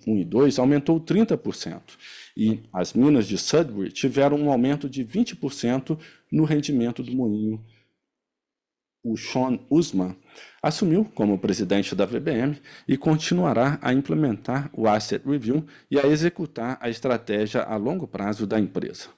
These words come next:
Estou confiante de que temos a melhor equipe para levar o negócio de metais de transição energética para o próximo nível.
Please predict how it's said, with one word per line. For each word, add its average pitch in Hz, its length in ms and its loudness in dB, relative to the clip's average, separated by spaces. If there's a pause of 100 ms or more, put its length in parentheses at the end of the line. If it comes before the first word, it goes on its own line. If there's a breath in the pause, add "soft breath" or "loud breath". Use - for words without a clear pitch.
(160)
Estou - 240 -6
confiante 139 840 -4
de - 160 -10
que 123 100 0
temos 123 340 -4
a 123 60 2
melhor 120 440 2
equipe 139 500 -2 (400 loud breath)
para 175 140 0
levar 127 460 0
o 131 80 -6
negócio 110 540 0
de 107 100 -4
metais 120 640 0
de 185 260 -4
transição 104 560 -6
energética 117 680 -4
para 151 280 2
o 151 40 0
próximo 107 480 -2
nível. - 320 -10